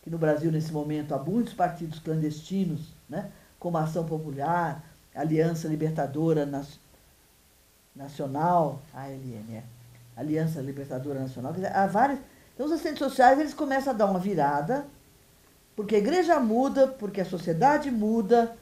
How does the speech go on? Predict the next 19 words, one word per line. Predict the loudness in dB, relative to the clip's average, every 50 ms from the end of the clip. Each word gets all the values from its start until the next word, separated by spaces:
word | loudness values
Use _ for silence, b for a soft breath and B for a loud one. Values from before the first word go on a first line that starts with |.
| b b b b b b b b _ -14
porque | -6 2 4 4
as | 6
demandas | 8 8 8 8 8 10 10 10 8 8 8 6 4 4 4
para | 2 4 4 6 6 4
o |
trabalho | 2 2 2 2 4 2 2 0
do | -2
profissional | -4 -6 -6 -4 -2 -2 2 2 2 2 2
não | -2
se | -4 -6 -8
enquadram | -4 0 4 6 6 6 6 4 2 0 0
mais | 2 2 2 2 2 0 -4 B B B B B B B B B -2
apenas | -2 -2 0 2 4 4 4 4 2 0 0 0
na | -2 0
perspectiva | -2 -4 -4 -4 -6 -6 -6 -4 0 2 2 2 2
de | 2 2 2
ajuste | 2 2 0 -2 -2 -2 -2 -2 -4 -4 -6
e | -4
enquadramento, | -4 -4 -6 -4 -4 -4 -4 -4 -4 -4 -6 -6 -8